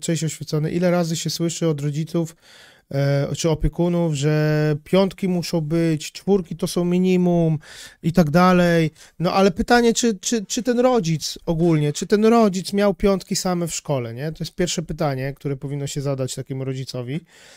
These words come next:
A, a druga sprawa na przykład, e, czekajcie, jak to było? O, wypadło, miałem taką myśl w głowie.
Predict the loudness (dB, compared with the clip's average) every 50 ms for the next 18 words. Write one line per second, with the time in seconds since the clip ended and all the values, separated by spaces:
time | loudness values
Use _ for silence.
0 | -20 -20 -20 -20 -20 _ -2 2 2 4 4 4 2 2 2 2 2 2 2 2
1 | 2 4 4 4 4 4 2 -2 -4 -4 -2 -2 -2 -2 -4 -6 -2 0 2 2
2 | 4 4 4 2 2 0 -4 -10 _ _ _ _ _ _ _ -20 -20 _ _ _
3 | -20 -18 -18 -8 -4 -2 -2 -2 -2 -4 -6 -6 -6 -8 -8 -8 -6 -4 -2 -2
4 | 0 0 -2 -4 -6 -10 -14 _ _ _ _ _ _ _ _ _ _ _ _ _
5 | _ _ _ _ _ _ _ _ _ _ _ _ _ _ _ _ _ _ _ _
6 | _ _ _ _ _ _ _ _ -4 -2 0 2 2 2 2 0 0 -4 -6 -8
7 | -6 -2 -2 0 0 0 0 0 -2 -2 -4 -4 -4 -2 -2 0 2 2 0 0
8 | -2 -4 -8 -10 -16 _ _ _ -18 -12 -6 -2 -2 -2 -2 -2 -4 -6